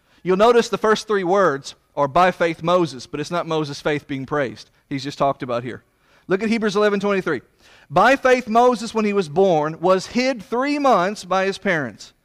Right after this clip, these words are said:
because they saw he was," the King James says, "a proper child, and they were not afraid of the king's commandment." Now in Hebrews, it's both parents mentioned.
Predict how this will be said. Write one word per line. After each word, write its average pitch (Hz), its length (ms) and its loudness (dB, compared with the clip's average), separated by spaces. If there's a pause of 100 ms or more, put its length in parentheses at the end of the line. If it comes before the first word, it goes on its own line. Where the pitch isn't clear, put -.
(180)
because 143 320 -4
they 190 160 2
saw 170 300 0
he 170 180 -6
was," 156 260 0
the 143 80 -12
King 165 220 -6
James 147 300 -6
says, 143 320 -6
"a 131 160 -6
proper 160 400 -2
child, 120 500 -8 (480)
and 127 140 -10
they 123 80 -6
were 117 140 -8
not 151 180 -2
afraid 120 420 -4 (420)
of 131 120 -10
the 131 60 -8
king's 139 300 -8
commandment." 120 460 -8 (400)
Now 165 180 0
in 160 100 -4
Hebrews, 226 640 0 (160)
it's 151 180 -6
both 175 340 2
parents 208 340 -2
mentioned. 214 460 -4